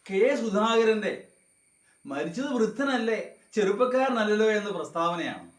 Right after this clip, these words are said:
എത്ര ബാലിശമായി പോയി അല്ലേ? ഓർക്കണം, കണ്ണൂര് എറണാകുളിയില് തേങ്ങ പെറുക്കാൻ പോയ വേലായുധൻ എന്ന മനുഷ്യൻ ബോംബ് പൊട്ടി മരിച്ചു. ആ ജീവൻ ആര് സമാധാനം പറയും?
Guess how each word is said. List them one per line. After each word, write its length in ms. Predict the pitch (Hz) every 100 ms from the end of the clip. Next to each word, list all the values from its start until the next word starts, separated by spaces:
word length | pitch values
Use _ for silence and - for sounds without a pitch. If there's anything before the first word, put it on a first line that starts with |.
| _ _ _ _ _ - 160
എത്ര 280 | 170 -
ബാലിശമായി 920 | 285 196 185 233 262 302 294 247 247
പോയി 280 | 254 202 214
അല്ലേ? 420 | 202 - 147 107 - _ _ _ _ _ _ 135
ഓർക്കണം, 600 | 170 220 269 262 254 - - _ _ 185
കണ്ണൂര് 480 | 185 233 285 302 294
എറണാകുളിയില് 880 | - 185 208 240 254 254 254 208 190 - _ _ _ -
തേങ്ങ 520 | 202 240 294 330 277
പെറുക്കാൻ 460 | 262 247 269 269 240
പോയ 260 | 240 247
വേലായുധൻ 720 | 247 180 190 233 262 277 254
എന്ന 120 | 247 247
മനുഷ്യൻ 480 | 226 214 208 220 269 - _ _ _ _ _ _ _
ബോംബ് 440 | 143 151 185 226
പൊട്ടി 240 | 214 190 175
മരിച്ചു. 380 | 120 110 - - _ _ _ _ _ _ _ _ - -
ആ 240 | 135 175
ജീവൻ 380 | 196 196 214 226
ആര് 180 | 202 226
സമാധാനം 640 | 185 180 196 208 220 226
പറയും? 420 | 220 214 233 -